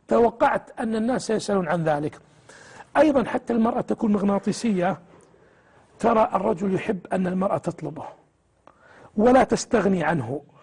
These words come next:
وشهامة الرجل تلبي ذلك. لكن هنا السؤال:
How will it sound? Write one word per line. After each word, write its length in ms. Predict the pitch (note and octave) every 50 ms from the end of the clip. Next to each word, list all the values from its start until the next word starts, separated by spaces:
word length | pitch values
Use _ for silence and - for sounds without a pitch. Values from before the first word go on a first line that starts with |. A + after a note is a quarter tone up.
| - - - _
وشهامة 560 | G3 F#3+ - - A3 F#3+ G#3+ B3+ B3 A3 G#3 G3+ - -
الرجل 320 | G#3 F#3+ A#3 F#3+ G#3 G#3+
تلبي 400 | - - G#3+ G#3+ F#3 D#3+ F3 F3
ذلك. 400 | D#3 D#3 D3 C3+ C#3+ - - - - - - _ _ - - - - - - - _
لكن 420 | G#3+ A#3+ D4 D#4+ D4+ - C#4+ B3
هنا 200 | F#3 A#3 D#4 C#4+
السؤال: 520 | B3 - - - - - F#3+ F3 D3 C3+